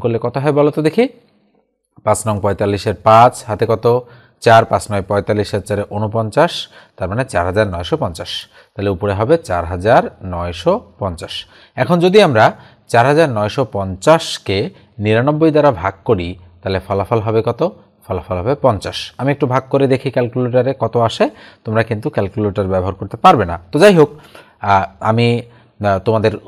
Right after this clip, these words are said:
সুপার শর্টকাট একটা মেথড শেখাই দিব এই অঙ্কটা করার জন্য। তো তোমরা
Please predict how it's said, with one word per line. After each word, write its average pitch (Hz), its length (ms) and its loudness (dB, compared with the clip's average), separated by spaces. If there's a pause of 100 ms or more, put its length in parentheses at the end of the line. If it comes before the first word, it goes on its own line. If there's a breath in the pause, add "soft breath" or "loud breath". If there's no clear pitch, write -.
(100)
সুপার 175 320 2
শর্টকাট 135 340 2
একটা - 180 0
মেথড 117 280 -2
শেখাই 139 280 -2
দিব 143 180 2
এই 147 100 6
অঙ্কটা 143 320 -4
করার 147 280 4
জন্য। 180 140 0 (460 loud breath)
তো 107 80 2 (440)
তোমরা 104 220 4